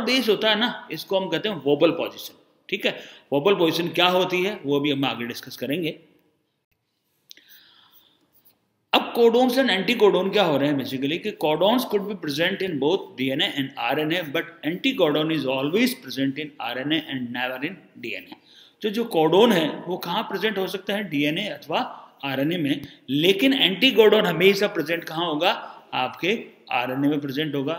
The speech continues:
कभी भी वो डीएनए में प्रेजेंट नहीं होगा। Codons are written in five dash to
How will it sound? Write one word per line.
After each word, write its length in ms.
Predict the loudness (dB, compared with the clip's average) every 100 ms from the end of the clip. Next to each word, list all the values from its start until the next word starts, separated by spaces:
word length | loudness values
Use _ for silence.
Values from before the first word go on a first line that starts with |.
| -8 -10
कभी 220 | -4 -2
भी 140 | 0 0
वो 120 | 0
डीएनए 400 | -4 -4 -2 -2
में 120 | -4
प्रेजेंट 420 | -8 -8 -6 -6 -12 _ _ _ -14
नहीं 240 | -12 -12
होगा। 320 | -16 -20 _ _ _ _ _ _ _ -20 _ _
Codons 460 | 0 4 6 4 2
are 120 | 2
written 340 | 2 0 0 0
in 120 | -6 -8 -16 _ _
five 340 | -4 2 2 4
dash 180 | 0 0
to 120 | -4